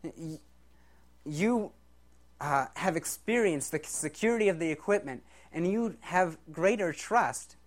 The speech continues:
in that guide. So when that gets kind of easy, the next time,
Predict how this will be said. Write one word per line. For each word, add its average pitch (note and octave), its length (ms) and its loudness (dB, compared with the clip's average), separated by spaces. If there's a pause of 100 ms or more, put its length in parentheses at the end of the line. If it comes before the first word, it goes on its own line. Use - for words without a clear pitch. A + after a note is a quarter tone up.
(600)
in D#3 100 -2
that D3+ 220 0
guide. F3 400 0 (1500)
So F#3+ 200 8
when F#3+ 120 10
that G3+ 200 8
gets F3+ 240 6
kind F#3 280 4
of C#3+ 240 -2 (1000)
easy, C3 520 -4 (1400)
the D#3 100 0
next F#3+ 360 4
time, A#2+ 400 -2